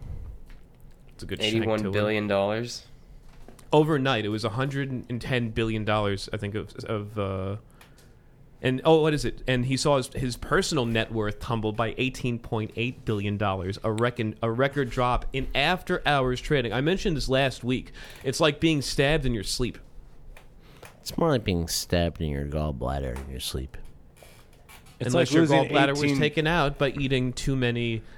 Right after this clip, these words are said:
Speaker 1: flaming Cheetos.
Speaker 4: It's like losing eight, eighteen billion dollars in your sleep. And at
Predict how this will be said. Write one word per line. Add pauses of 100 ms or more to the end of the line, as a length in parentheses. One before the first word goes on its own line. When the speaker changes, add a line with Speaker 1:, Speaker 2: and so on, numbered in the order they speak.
(100)
Speaker 1:
flaming
Cheetos.
Speaker 4:
It's
like
losing (240)
eight, (1300)
eighteen
billion
dollars
in
your
sleep. (320)
And
at